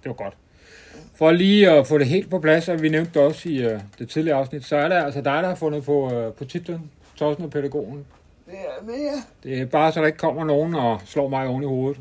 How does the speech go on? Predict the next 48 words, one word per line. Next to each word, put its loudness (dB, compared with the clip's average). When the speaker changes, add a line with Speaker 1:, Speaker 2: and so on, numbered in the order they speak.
Speaker 1:
om -12
at -10
jeg -6
har -8
manipuleret -8
dig. -10
Speaker 2:
Det -10
håber 4
vi -8
ikke. -10
Speaker 1:
Nej, -2
det 4
håber 6
vi -2
ikke, -4
vel? -4
Nej, -8
nej. -14
Vicky, 6
i 8
dag 8
skal 2
vi 6
snakke 4
lidt 8
om, 4
om 0
man 2
skal -4
tage 0
hel-, 4
særlig 2
hensyn -2
til -6
jer -2
handicappede. -8
Speaker 2:
Ja, -12
det -10
Speaker 1:
Ja. -2
Speaker 2:
skal -14
vi. -14
Speaker 1:
Og -2
Vicky, 4
du 4
er 8
handicappet. 0
Speaker 2:
Ja, -10
det -8